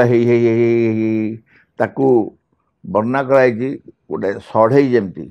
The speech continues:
ସିଥ୍ ବୋଲି କୁହାହଉଛି, ଏସ୍ ଏଚ୍ ଆଇ ଇ ଟି ଏଚ୍, ସିଥ୍। ସଢ଼େଇ ଯେମିତି ଥାଏ, ସେମିତି ସଢ଼େଇଟା ଭଳିଆ ସେ ଆସ୍ତେ ଆସ୍ତେ ବିବର୍ତ୍ତିତ, ସେ ଘୋଡ଼ଣୀଟା ଧୀରେ, ଧୀରେ, ଧୀରେ ଆତ୍ମା ସାଙ୍ଗେ ମିଶିଯାଏ।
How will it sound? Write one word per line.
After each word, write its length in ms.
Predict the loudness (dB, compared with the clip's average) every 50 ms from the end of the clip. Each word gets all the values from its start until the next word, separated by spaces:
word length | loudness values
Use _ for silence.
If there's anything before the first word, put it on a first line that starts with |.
| -20 _ _ _ _ _ _ _ _ _ _ _ _ _ _ _ _ _ _
ସିଥ୍ 420 | -20 -20 -6 -2 -2 -2 -2 -2 -4 -2
ବୋଲି 180 | 0 0 -2 -4
କୁହାହଉଛି, 400 | -8 -8 -8 -8 -10 -12 _ _ _ _ -4
ଏସ୍ 160 | -2 -2 -2
ଏଚ୍ 140 | -2 0 0
ଆଇ 140 | 0 0 0
ଇ 60 | -2 -2
ଟି 160 | -4 -4 -4 -4
ଏଚ୍, 160 | -4 -6 -10 _ _ _
ସିଥ୍। 260 | -6 -6 -6 -8 -14 -20 _ _ _ _ _ _ _ _ _ _ _ _ _ _ _ _ _ _ _ _ _ _ _ _ -4
ସଢ଼େଇ 380 | 0 2 2 2 4 2 2 4
ଯେମିତି 280 | 2 0 0 -2 -8 -10 -8
ଥାଏ, 240 | -8 -8 -6 -6 -8 -12 _ _ _ _ _ _ _ _ _ _ _ _ _ _ _ _
ସେମିତି 180 | -10 -10 -10 -10 -8
ସଢ଼େଇଟା 360 | -4 -2 0 0 0 -2 -2 -4
ଭଳିଆ 240 | -4 -4 -4 -4 -6 -6 -8
ସେ 100 | -10 -12 -12 -12 -16 _ _ _ _ _ _ _ _ _ _ -6
ଆସ୍ତେ 240 | -6 -4 -2 -2 -2
ଆସ୍ତେ 200 | -2 -2 -2 -6 -6
ବିବର୍ତ୍ତିତ, 460 | -4 -2 -2 -2 -2 -4 -6 -10 -8
ସେ 100 | -6 -6 -6
ଘୋଡ଼ଣୀଟା 640 | -6 -6 -4 -2 0 0 0 0 -2 -2 -4 -4 -6 -8 _ _ _ _ _ _ _ -20
ଧୀରେ, 280 | -14 -8 -2 2 2 2
ଧୀରେ, 180 | 2 2 2 2
ଧୀରେ 180 | 2 2 0 -2
ଆତ୍ମା 300 | -2 -4 -4 -6 -6 -10 -8
ସାଙ୍ଗେ 200 | -8 -8 -8 -8 -8
ମିଶିଯାଏ। 340 | -10 -12 -14 -18 -18 -18